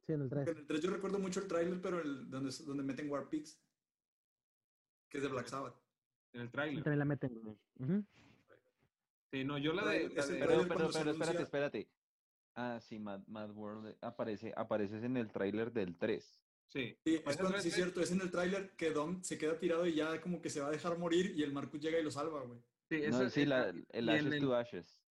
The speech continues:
Speaker 3: y en el play, en la de, la de Gary Jules, la de Mad World aparece en la historia cuando se muere Dom, güey. O sea, cuando se, cuando estrella se empieza a escuchar ahí el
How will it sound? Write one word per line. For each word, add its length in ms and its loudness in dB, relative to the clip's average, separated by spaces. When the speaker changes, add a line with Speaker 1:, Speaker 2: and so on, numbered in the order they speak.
Speaker 3:
y 100 0
en 120 2
el 180 -4
play, 320 -2
en 200 -4
la 100 -4
de, 360 -4
la 140 -2
de 80 -2
Gary 260 -2
Jules, 420 -2
la 140 -4
de 60 -2
Mad 180 -6
World 200 -4
aparece 460 -4
en 100 -4
la 60 0
historia 640 -2
cuando 440 -2
se 140 -10
muere 400 -4
Dom, 240 -4
güey. 140 -12
O 520 -20
sea, 140 -8
cuando 220 -4
se, 220 -10
cuando 260 -4
estrella 420 -2
se 80 -6
empieza 280 -4
a 20 -8
escuchar 480 -2
ahí 240 0
el 360 -2